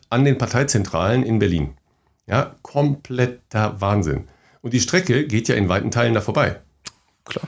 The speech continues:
Speaker 1: Ne?
Speaker 2: Ja.
Speaker 1: Also, äh, da an der gesamten Meile mit Konrad-Adenauer-Haus und, und, äh, Willy Brandt-Haus und so weiter, da überall geht es ja lang.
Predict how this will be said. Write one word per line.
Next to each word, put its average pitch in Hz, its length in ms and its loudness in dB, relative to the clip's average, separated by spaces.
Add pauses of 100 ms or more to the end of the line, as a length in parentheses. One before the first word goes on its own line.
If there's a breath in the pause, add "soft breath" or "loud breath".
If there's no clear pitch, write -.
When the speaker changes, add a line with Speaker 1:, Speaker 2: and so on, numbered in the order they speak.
(140)
Speaker 1:
Ne? 95 140 2
Speaker 2:
Ja. - 140 0 (160)
Speaker 1:
Also, 98 440 0
äh, 87 180 0 (340)
da 101 160 0
an 107 160 0
der 95 280 2
gesamten 107 600 0
Meile 120 520 2
mit 104 340 0
Konrad-Adenauer-Haus 110 1120 0
und, 101 240 0
und, 98 260 0
äh, 95 480 0
Willy 110 160 2
Brandt-Haus 110 560 0
und 104 100 0
so 104 60 2
weiter, 107 200 2
da 113 260 2
überall 131 320 2
geht 131 160 0
es - 80 0
ja 139 80 2
lang. 147 200 0